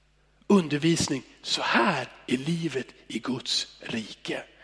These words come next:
Följ det så faller du inte och slår dig. Eller om du faller och slår dig så visar Gu-, Guds ord också hur du kan ställa dig upp igen genom nåd och förlåtelse.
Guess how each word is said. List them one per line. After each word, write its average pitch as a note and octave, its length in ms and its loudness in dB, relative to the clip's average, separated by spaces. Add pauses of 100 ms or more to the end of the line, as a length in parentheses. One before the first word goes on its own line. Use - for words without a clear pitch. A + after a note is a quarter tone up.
(440)
Följ F3+ 600 0
det G2 300 0 (400)
så - 220 0
faller A#3+ 540 -2
du A#3+ 160 0
inte A2+ 420 -4 (240)
och A#2+ 140 -6
slår F#2 340 -4
dig. - 360 -10 (500)
Eller - 340 8
om C4 240 10
du C#4+ 120 4
faller C3+ 600 4
och - 320 -2
slår A2 400 0
dig - 320 -4 (280)
så - 180 -4
visar D#3+ 440 2
Gu-, D3 380 -4
Guds D3 320 -4
ord C#3 140 -2
också B2+ 280 -4 (640)
hur - 140 -10
du C3+ 80 -10
kan G#2+ 240 -6
ställa G#2+ 500 -2
dig C#3+ 140 -4
upp - 240 -10
igen - 320 -6 (520)
genom B2 340 -4
nåd D#3 360 0 (280)
och - 120 -12
förlåtelse. - 680 -8